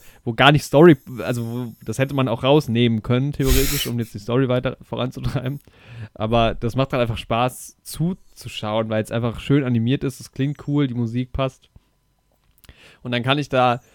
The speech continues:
gut drüber hinwegsehen, dass die Story eher dünn ist und vor allem auch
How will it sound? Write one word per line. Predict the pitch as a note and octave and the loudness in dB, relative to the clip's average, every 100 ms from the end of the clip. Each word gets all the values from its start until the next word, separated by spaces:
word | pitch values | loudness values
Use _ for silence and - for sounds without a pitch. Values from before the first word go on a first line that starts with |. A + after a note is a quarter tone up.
| _ _ - _ _ | _ _ -20 _ _
gut | C#3 D#3+ E3 | 6 6 6
drüber | D3 C#3 | 4 4
hinwegsehen, | C3 C#3 - D3 C3+ | 4 0 2 2 4
dass | B2 | 2
die | B2+ | 0
Story | - C3 B2+ B2+ - - - - | -2 2 4 2 0 -12 -18 -14
eher | - B2+ | -2 0
dünn | A#2 C3+ | 4 4
ist | D3 | 4
und | C#3+ | -2
vor | B2 | -2
allem | B2+ C3 | 0 2
auch | B2 | 0